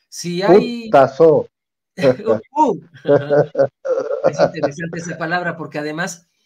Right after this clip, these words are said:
Speaker 1: viene del náhuatl, no es en español, no tiene que ver con la palabra puta,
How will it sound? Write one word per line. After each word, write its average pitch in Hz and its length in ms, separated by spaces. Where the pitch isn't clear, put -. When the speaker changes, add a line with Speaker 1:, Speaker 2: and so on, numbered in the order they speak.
Speaker 1:
viene 214 360
del 190 180
náhuatl, 160 640
no 160 160
es 196 120
en 196 120
español, 175 500
no 185 140
tiene 190 260
que 165 100
ver 170 180
con 170 120
la 147 120
palabra 151 420
puta, 196 420